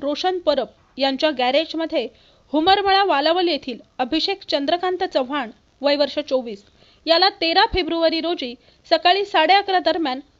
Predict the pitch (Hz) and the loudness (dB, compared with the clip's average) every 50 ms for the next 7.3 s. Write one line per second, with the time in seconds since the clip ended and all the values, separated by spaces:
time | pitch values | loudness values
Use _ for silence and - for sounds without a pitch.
0 | _ _ - 320 330 330 349 359 381 403 370 320 285 285 285 277 262 - - - | _ _ 0 0 0 2 2 2 2 2 2 0 0 0 0 0 -2 -4 -10 -12
1 | _ _ - 262 269 269 226 262 254 262 - 339 339 - 262 247 269 - - - | _ _ -4 -2 0 0 0 0 -2 -2 -2 -4 -4 -2 -2 -4 -4 -4 -4 -4
2 | 285 285 - - 330 330 277 247 262 - - 294 262 247 247 254 254 233 226 247 | -4 -2 -2 -2 -2 -2 -2 -4 -6 -4 -2 0 0 0 0 -2 -4 -6 -6 -6
3 | 233 208 - _ _ _ _ _ _ _ _ _ _ _ _ - 294 302 320 349 | -8 -8 -8 _ _ _ _ _ _ _ _ _ _ _ _ 2 2 4 6 6
4 | 349 330 330 320 302 294 339 370 370 359 349 349 349 302 285 277 - 339 330 311 | 4 4 4 2 2 2 2 2 2 4 2 2 2 0 0 0 0 -2 0 2
5 | - 302 302 359 359 - 339 302 302 277 269 311 302 302 - 339 320 311 254 247 | 2 4 4 2 2 2 0 0 0 0 0 0 0 0 0 0 0 0 -2 -4
6 | - - - _ _ - 320 330 339 311 403 392 320 - 349 311 277 381 381 381 | -8 -14 -20 _ _ -2 0 0 0 0 -2 -2 -2 -2 -2 0 0 0 0 0
7 | 320 277 247 240 226 | 0 0 -2 -6 -8